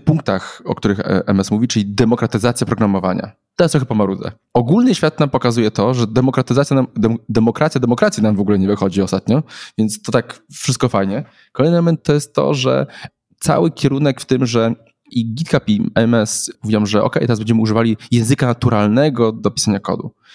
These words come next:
Używamy tego języka programowania, bo język naturalny jest zbyt niedokładny. Prosty przykład.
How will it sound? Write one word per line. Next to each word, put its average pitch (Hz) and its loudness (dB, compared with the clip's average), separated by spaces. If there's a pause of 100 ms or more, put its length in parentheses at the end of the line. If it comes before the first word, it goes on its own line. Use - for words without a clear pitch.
Używamy 131 0
tego 147 0
języka 135 0
programowania, 113 2
bo 113 0
język 127 -2
naturalny 123 0
jest 127 0
zbyt 127 -4
niedokładny. 135 -2 (440)
Prosty 165 0
przykład. - -8